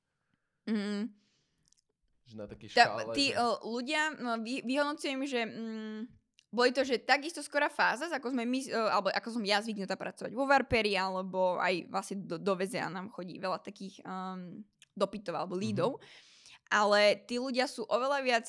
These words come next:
Speaker 1: nastavení podnikavo, už zo
Speaker 2: Mhm.
Speaker 1: začiatku. Že, mm, nemusia si to prebudzať v sebe. Majú to už prebudzenie, lebo sú v tom prostredí. To prostredie
Speaker 2: Mhm.
Speaker 1: naozaj v nich, e,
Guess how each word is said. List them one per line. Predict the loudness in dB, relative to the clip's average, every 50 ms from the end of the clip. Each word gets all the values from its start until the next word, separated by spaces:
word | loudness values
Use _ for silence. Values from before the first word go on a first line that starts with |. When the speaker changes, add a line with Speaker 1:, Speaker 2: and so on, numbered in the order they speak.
| -8 -8
Speaker 1:
nastavení | -2 -2 -2 -2 -2 -2 -2 -2 0 0 -2 -4 -4 -4 -6 -6 -8 -12 _ _ _
podnikavo, | _ 4 4 4 4 -2 -2 -4 -4 -4 -4 -6 -10 -10 -10
už | _ -4 -4
zo | -2
Speaker 2:
Mhm. | -2 -2
Speaker 1:
začiatku. | 2 2 2 2 2 -4 -10 -12 -12 -12 _ -20 -20 -20 _
Že, | -4 -2 0 0 0 0 -2
mm, | -4 -8 -8 -8 -6 -6 -8 -8 -8 -10 -14 _ _ _
nemusia | -2 0 0 0 0 -2
si | -4 -2 -2
to | -4 -2
prebudzať | 0 2 2 2 2 0 -2 -2 -2 -2 -4
v | -8
sebe. | -4 -4 -2 0 2 0 0 -2 -6 _ _ _ _ _ _ _ _ _ _ _ _ _ _ _ _ _ _ _ -6
Majú | 2 4 6 6 6
to | 4 2
už | 0
prebudzenie, | 2 -2 0 0 0 0 0 -2 -2 -2 -2
lebo | 0 0 2 2 2 0 0 -4 _ _ _ _
sú | -14 -8 -6 -4 -4
v | -2
tom | -2 -2 0
prostredí. | 0 0 0 0 -2 -4 -4 -4 -6 -10
To | -12 -8
prostredie | -4 -4 -2 -2 -2 -2 0 0 0
Speaker 2:
Mhm. | 0
Speaker 1:
naozaj | 0 -2 0 0 -2 -2
v | -4
nich, | -6 -6 -6
e, | -4